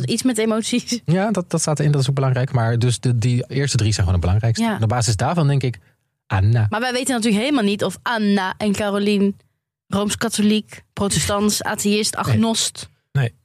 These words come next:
Speaker 2: Nee, dat gesprek hebben we nog niet gehad.
Speaker 3: Ken je
Speaker 1: Nee.
Speaker 3: van die, eh, TikTok, eh, reel filmpjes dat, eh, eh, alle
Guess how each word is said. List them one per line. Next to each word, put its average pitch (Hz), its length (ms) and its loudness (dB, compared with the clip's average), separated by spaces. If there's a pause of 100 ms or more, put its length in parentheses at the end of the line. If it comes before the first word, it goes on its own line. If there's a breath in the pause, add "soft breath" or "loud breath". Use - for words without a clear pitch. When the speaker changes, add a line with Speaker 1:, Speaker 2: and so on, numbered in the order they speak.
Speaker 2:
Nee, 92 260 -2
dat 98 160 2
gesprek 113 280 -4
hebben 110 160 0
we 104 60 4
nog 104 80 4
niet 95 100 -2
gehad. 92 320 -2
Speaker 3:
Ken 214 120 -2
je 156 80 0
Speaker 1:
Nee. 208 80 -2
Speaker 3:
van 151 140 2
die, 139 260 2
eh, 127 80 0 (100)
TikTok, - 540 -4
eh, 120 260 0
reel 127 320 2
filmpjes 117 760 0
dat, 120 320 -2
eh, 110 680 0
eh, 107 60 -4 (160)
alle 117 460 0